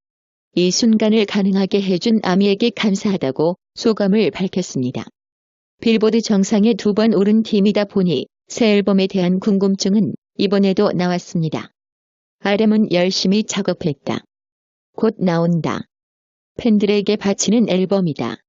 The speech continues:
많이 듣고 좋아해 주셨으면 좋겠다"고 소개했습니다. 이들은 앞서 유명 방송인 라이언 시크레스트가 진행한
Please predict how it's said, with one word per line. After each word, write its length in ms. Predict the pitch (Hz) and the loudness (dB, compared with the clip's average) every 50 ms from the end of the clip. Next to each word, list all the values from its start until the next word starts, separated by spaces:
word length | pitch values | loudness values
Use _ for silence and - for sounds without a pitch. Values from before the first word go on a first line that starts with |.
| _ _ _ _ _ _ _ _ | _ _ _ _ _ _ _ _
많이 340 | - 180 170 170 175 190 196 | -2 -2 0 0 0 0 0
듣고 440 | - 254 - - - 214 208 185 123 | -2 -2 -4 -2 0 0 0 0 0
좋아해 440 | - - 226 196 185 175 185 196 190 | 0 0 0 0 2 2 2 0 0
주셨으면 580 | - 185 - - 196 190 - - 196 196 202 | -2 -2 -2 0 -2 -2 -2 -2 -2 0 0
좋겠다"고 600 | 196 - 180 - - 160 - - 135 139 - 165 180 | 0 -2 -4 -4 -4 -6 -6 -6 -6 -2 0 -2 -2
소개했습니다. 920 | 190 - 240 196 - 202 202 202 - - 190 156 131 123 - 92 - - - _ _ _ _ _ _ _ _ _ _ _ _ _ - | 0 -2 -2 -2 0 0 0 0 -2 -2 -4 -4 -4 -4 -6 -8 -10 -12 -16 _ _ _ _ _ _ _ _ _ _ _ _ _ -2
이들은 400 | 185 185 156 190 233 226 202 156 - | 0 0 2 2 2 2 0 0 -2
앞서 420 | - 180 - - 190 196 190 - | -2 -4 -2 0 0 2 2 2
유명 320 | 175 190 190 208 208 208 | 0 0 0 0 0 -2
방송인 500 | 214 202 202 185 185 - 208 202 226 220 | -2 -2 -2 -2 -2 0 0 0 2 2
라이언 480 | 208 - 170 196 190 190 202 190 185 196 | 0 0 0 0 2 2 2 2 2 0
시크레스트가 760 | 202 - 247 226 - - 214 214 214 220 - - - - 233 | 0 -2 -2 -4 -2 0 0 0 0 -2 -4 -8 -4 -2 -2
진행한 480 | 240 - 220 196 202 208 208 220 214 | 0 0 0 0 0 2 0 0 0